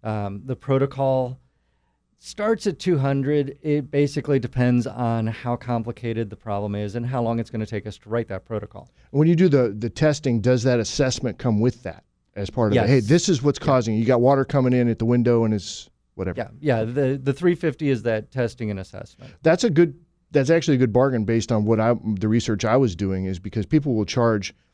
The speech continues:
Speaker 2: three hundred dollars, three hundred fifty dollars for a test, and the assessment is completely separate.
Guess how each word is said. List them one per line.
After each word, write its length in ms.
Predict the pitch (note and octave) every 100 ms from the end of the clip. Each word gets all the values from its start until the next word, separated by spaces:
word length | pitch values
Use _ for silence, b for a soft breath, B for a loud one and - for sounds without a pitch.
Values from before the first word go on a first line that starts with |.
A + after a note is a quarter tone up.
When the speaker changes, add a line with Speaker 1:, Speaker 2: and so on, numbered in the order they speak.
| _
Speaker 2:
three 160 | - C3+
hundred 180 | B2+ A2+
dollars, 340 | A#2 A2+ A2+
three 100 | C3+
hundred 120 | A#2+
fifty 160 | A2+ A#2
dollars 200 | A2+ A2
for 120 | -
a 20 |
test, 360 | F#2+ D#3+ D3+ - -
and 140 | B2
the 100 | A#2
assessment 400 | A2 - D#3 -
is 80 | G#2+
completely 340 | - - C3+ -
separate. 440 | - C#3 G2 -